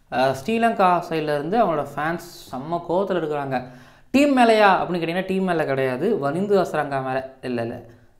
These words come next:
தாசன் சனகா மேல, அதுக்கப்புறம் வனிந்து அசரங்கா மேல பெரிய கோவத்துல இருக்கிறாங்க.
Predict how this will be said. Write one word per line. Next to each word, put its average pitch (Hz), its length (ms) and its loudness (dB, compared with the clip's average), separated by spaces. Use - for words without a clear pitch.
தாசன் 165 400 4
சனகா 156 420 0
மேல, 147 360 0
அதுக்கப்புறம் 175 500 0
வனிந்து 180 340 2
அசரங்கா 156 320 -2
மேல 160 180 -2
பெரிய 226 320 2
கோவத்துல 156 440 -2
இருக்கிறாங்க. 127 420 -4